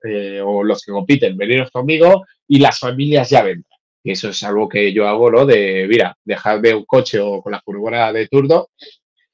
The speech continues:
vamos nosotros tirando, la competición empieza a las, a las dos, pues con que estéis a las dos o que, que estéis a las dos y media, que eso ya haya arrancado, ya, ya va bien". Y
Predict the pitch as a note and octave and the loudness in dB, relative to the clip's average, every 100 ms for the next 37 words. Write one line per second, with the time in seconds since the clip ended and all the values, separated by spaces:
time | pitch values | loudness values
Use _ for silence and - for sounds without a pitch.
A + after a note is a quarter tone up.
0 | _ _ _ _ A#2 A#2 A#2+ A#2+ A#2 A#2+ | _ _ _ _ 2 6 6 6 6 4
1 | A#2+ C3 B2+ - C3 C3+ D3+ E3+ F3 - | 2 2 0 0 4 4 6 6 6 4
2 | B2 A2+ A#2 A#2 C#3 B2+ B2+ A#2+ B2+ A#2+ | 2 -2 -2 0 2 2 2 0 2 2
3 | A2+ A2 G#2+ G#2 G#2 - - _ G#2+ G2 | 2 0 -2 -4 -8 -12 -18 _ -10 -8
4 | G2 F#2+ D3 A3 A3+ - _ _ _ _ | -8 2 4 4 0 -14 _ _ _ _
5 | B2 A2+ G#2 G2+ G2+ G2+ - A#2 A2+ - | 4 4 6 4 2 -2 -4 -2 -2 0
6 | C3+ C3+ C3 A2+ C#3+ C#3 B2 A#2+ A2+ G2+ | 2 4 2 4 4 6 4 0 -2 -4
7 | A#2 - C3 C#3 B2+ A2+ C3+ C3 B2 C3+ | -6 -2 -2 2 2 4 0 0 0 2
8 | B2 G2+ A#2 A#2 A#2 B2 A#2 A#2 A#2 A2+ | 2 -2 0 2 2 -2 0 2 2 2
9 | A2 G#2+ A2+ - D3 F3+ B2 A2 G#2 G2+ | -2 -4 -10 0 2 4 4 4 4 2
10 | G2+ G2 F#2 F2 E2 _ G#2+ C3+ | 0 -2 -2 -4 -12 _ -4 -4